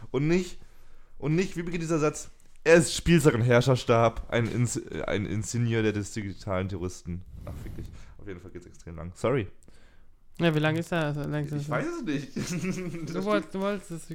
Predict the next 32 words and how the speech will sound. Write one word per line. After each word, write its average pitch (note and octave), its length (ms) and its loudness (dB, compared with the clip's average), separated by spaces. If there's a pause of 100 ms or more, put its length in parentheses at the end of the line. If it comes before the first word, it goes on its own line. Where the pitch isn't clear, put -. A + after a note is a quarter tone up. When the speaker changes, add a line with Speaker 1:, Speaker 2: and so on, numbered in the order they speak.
(120)
Speaker 2:
googeln. D#3+ 500 -6
Speaker 1:
Ja, D3+ 220 -4
aber C3 180 0
diese B2 380 -8
Artikel C3 400 2
bringen A2+ 320 6
mir A2+ 100 6
nichts. - 380 -2 (200)
Speaker 2:
Keine G3+ 280 6
Ahnung, F#3+ 300 4
du E3+ 80 2
musst G3 200 2
dann G3 160 4
in F#3 140 4
Glendale G3 520 8
gehen E3 240 6
und D#3+ 80 2
dann D#3+ 220 4
das D#3+ 260 0
nachvollziehen, D3+ 1600 0 (100)
nachschauen. D#3 500 -4 (180)
Speaker 1:
Dreihundert A#2+ 640 -2
Meter? F#2+ 400 -4 (420)
Nee, F2 120 -6
dreihundert E2+ 340 -10
Speaker 2:
Und D#3+ 60 -12
Speaker 1:
Zentimeter. G#3+ 200 8
Speaker 2:
würdest F#3+ 280 6
du F#3+ 140 6
das E3 340 -4
Museum D#3+ 440 2
besuchen? E3+ 520 -2